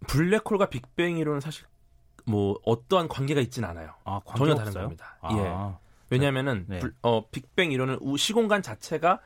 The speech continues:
Speaker 1: 대폭발과 함께 만들어졌다라는 이론이고
Speaker 2: 네.
Speaker 1: 그 안에 있는 질량 있는 물질들이 모여서 만들어낸 게 블랙홀입니다.
Speaker 2: 음.
Speaker 1: 아주, 아주 강한 중력을 갖고 있는
Speaker 2: 아, 저는 뭐
Speaker 1: 골질이죠.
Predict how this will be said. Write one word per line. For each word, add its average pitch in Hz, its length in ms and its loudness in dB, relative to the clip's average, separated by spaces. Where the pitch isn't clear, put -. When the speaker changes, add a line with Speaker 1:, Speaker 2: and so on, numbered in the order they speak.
Speaker 1:
대폭발과 156 680 2
함께 135 260 -4
만들어졌다라는 107 680 0
이론이고 90 480 -6
Speaker 2:
네. 98 220 -4
Speaker 1:
그 165 260 4
안에 135 360 0
있는 139 200 -4
질량 143 540 2
있는 135 240 -2
물질들이 123 840 0
모여서 156 380 4
만들어낸 107 500 -2
게 101 60 -4
블랙홀입니다. 98 580 -4
Speaker 2:
음. 98 400 -4
Speaker 1:
아주, 120 220 4
아주 123 120 0
강한 127 280 0
중력을 120 360 0
갖고 92 240 -6
있는 82 200 -8
Speaker 2:
아, 87 180 -8
저는 - 80 -14
뭐 107 80 2
Speaker 1:
골질이죠. 101 480 -4